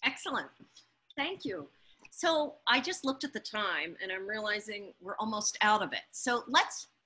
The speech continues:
finish with one more question for all of you. And it's gonna be a multi-layered question because I'm looking at the chat box. There's some we didn't get to answer.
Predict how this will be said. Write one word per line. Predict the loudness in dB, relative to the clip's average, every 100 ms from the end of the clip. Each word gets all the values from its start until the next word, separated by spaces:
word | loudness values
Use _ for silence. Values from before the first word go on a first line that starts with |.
| 2
finish | 4 6 4 2 2
with | 0 0 -2 -10 -20 -18 -8
one | 4 4 6
more | 4 0
question | 4 4 4 2 2 0 -2
for | -8 -2 4 6 6 6
all | 8 10 8
of | 4
you. | 2 2
And | 2
it's | 0
gonna | 2 4
be | 6
a | 6
multi-layered | 6 4 2 2 6 6 4
question | 2 2 2 -4
because | -6 -2 -2 -2 -6 -16 -20 _ _ _ -4
I'm | 2
looking | 4 6 4
at | 2
the | 2
chat | 6 6 8
box. | 6 4 0
There's | -4 0
some | 2 2
we | 2
didn't | 0 0
get | -4
to | -4 2
answer. | 6 6 4 4 6 6 2